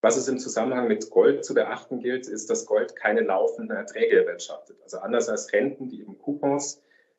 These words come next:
äh, mir liefern oder Aktien, die mir Dividenden ausschütten, ähm, habe ich bei Gold eben keine laufenden Erträge. Deswegen sollte ich den Anteil von Gold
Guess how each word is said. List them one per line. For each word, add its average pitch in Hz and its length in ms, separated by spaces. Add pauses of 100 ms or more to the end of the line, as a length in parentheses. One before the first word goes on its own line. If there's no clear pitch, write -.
(120)
äh, 117 180
mir 120 180
liefern 123 360
oder 107 160
Aktien, 110 340
die 110 80
mir 107 100
Dividenden 98 460
ausschütten, 135 720 (420)
ähm, 110 360
habe 120 120
ich - 80
bei 104 120
Gold - 520
eben 110 200
keine 113 340
laufenden 110 440
Erträge. 98 420
Deswegen 110 320
sollte - 320
ich - 80
den 110 100
Anteil 110 360
von 107 160
Gold 104 400